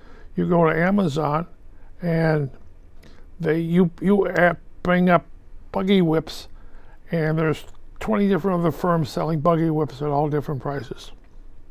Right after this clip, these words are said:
And the next time I go on Amazon,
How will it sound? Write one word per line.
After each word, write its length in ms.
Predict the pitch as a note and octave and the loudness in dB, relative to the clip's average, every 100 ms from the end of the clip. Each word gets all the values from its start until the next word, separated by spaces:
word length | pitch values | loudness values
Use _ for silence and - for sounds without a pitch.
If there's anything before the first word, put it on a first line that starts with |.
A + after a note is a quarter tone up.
| - - - - - - - - - - - - - - - - - - - - - - - - | -16 -16 -16 -16 -18 -18 -18 -18 -18 -18 -16 -18 -18 -20 -18 -18 -20 -20 -18 -16 -16 -16 -10 -2
And 120 | D#3+ | 0
the 80 | D#3+ | 2
next 260 | F#3+ G3+ | 2 2
time 120 | G3+ E3+ | 0 0
I 140 | E3 | -2
go 260 | D3 D#3 D#3 | 0 2 4
on 400 | D3+ D3+ C#3+ B2+ - - - - | 2 2 0 -4 -14 -20 -20 -4
Amazon, 680 | D#3+ F3 E3+ D#3+ C#3+ E3 | 0 2 2 2 0 0